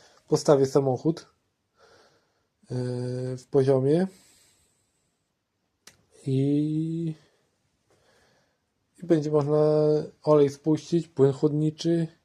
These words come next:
i powoli rozkręcać. Myślę, że na razie tyle odnośnie tutaj moich planów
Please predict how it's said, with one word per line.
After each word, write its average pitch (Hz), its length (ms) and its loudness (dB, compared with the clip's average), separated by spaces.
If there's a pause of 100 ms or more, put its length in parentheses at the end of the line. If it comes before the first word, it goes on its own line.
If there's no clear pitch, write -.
(120)
i - 40 -20 (100)
powoli 165 320 2
rozkręcać. 156 680 -4 (1500)
Myślę, 170 320 -6
że 165 140 0
na 170 140 4
razie 165 280 4
tyle 120 360 0 (1800)
odnośnie 127 800 -2
tutaj 120 280 -4
moich 117 360 -2
planów 113 680 0